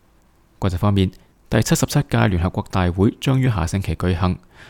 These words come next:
台灣外交部尋日舉行記者會，公布今年推動參與聯合國嘅方案。外交部主任秘書徐麗文表示，將會透過台灣邦交國嘅駐聯合國代表發聲，並致函聯合國秘書長，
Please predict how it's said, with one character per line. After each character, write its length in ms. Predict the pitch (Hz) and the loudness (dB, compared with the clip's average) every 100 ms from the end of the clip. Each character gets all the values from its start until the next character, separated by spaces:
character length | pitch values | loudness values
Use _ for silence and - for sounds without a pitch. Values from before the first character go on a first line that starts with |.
| - | -12
台 120 | - 95 | -2 2
灣 240 | 113 139 | 4 2
外 80 | 104 | 2
交 140 | 117 | 0
部 220 | - 92 | 0 0
尋 100 | - | 0
日 60 | - | -4
舉 180 | 85 90 | -2 0
行 140 | 85 | 0
記 100 | 85 | -2
者 240 | 85 95 92 | 0 0 2
會， 240 | 95 104 - - - | 0 -2 -8 -16 -4
公 160 | 160 | -2
布 220 | - 110 107 | 4 2 2
今 160 | 135 | 0
年 200 | 127 85 | 0 0
推 180 | - 135 | 0 0
動 220 | 139 90 | 2 -2
參 220 | 85 117 117 | -2 -2 -2
與 140 | 90 | -2
聯 120 | 85 | -2
合 120 | 82 - | -6 -8
國 200 | - - | -8 -10
嘅 80 | |
方 240 | 92 87 85 | -6 -4 0
案。 220 | 87 90 - _ _ _ _ _ _ - - _ | 0 0 -4 _ _ _ _ _ _ -20 -20 _
外 160 | - 90 | -2 -2
交 180 | 104 104 | 2 0
部 220 | 101 92 | 0 -2
主 160 | - 95 | 0 -2
任 260 | 101 92 | 0 -2
秘 180 | - 95 | 0 0
書 200 | 92 117 | 0 0
徐 160 | 110 90 | 0 -2
麗 220 | 87 90 | -2 -2
文 140 | 85 | -2
表 180 | 85 104 | -2 -2
示， 320 | 110 - 104 - - _ - | 0 0 0 0 -20 _ -2
將 140 | 160 | 2
會 60 | 135 | 4
透 180 | 117 110 | 4 2
過 220 | 110 107 | 2 0
台 140 | - | 0
灣 280 | 82 107 123 | 0 0 0
邦 180 | 131 131 | 0 0
交 160 | 131 | 0
國 240 | 131 107 - | 2 0 0
嘅 200 | 98 92 | 0 0
駐 180 | - 104 | 0 0
聯 160 | 90 | 2
合 60 | 87 | -2
國 200 | - 98 | -2 -4
代 140 | 95 87 | 0 0
表 160 | 101 | 0
發 160 | 117 107 | -2 -2
聲， 320 | - 139 139 - - - - | 0 0 0 -4 -18 -12 -2
並 180 | 117 | 0
致 240 | 110 135 127 | 0 2 2
函 200 | 104 87 | 2 0
聯 140 | 87 | 0
合 80 | 101 | -2
國 160 | - 113 - | -2 -4 0
秘 100 | 110 | -2
書 180 | - 139 | 0 -2
長， 240 | 101 110 | 0 0